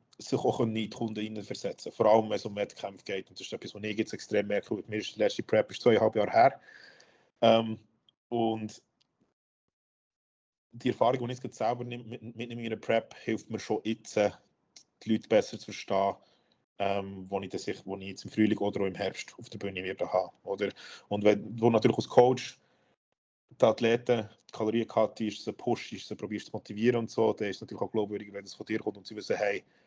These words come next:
du hast das auch schon gemacht oder vielleicht sogar kürzlich gerade gemacht. Ähm, also wenn du einfach so,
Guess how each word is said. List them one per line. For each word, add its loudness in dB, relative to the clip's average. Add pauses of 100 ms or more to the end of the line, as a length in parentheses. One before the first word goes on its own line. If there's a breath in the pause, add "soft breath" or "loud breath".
(220)
du 4
hast 2
das -8
auch 0
schon 4
gemacht 2
oder -2
vielleicht -6
sogar -2
kürzlich 2
gerade 2
gemacht. 0 (1160)
Ähm, 6
also 4
wenn 4
du 4
einfach -4
so, 0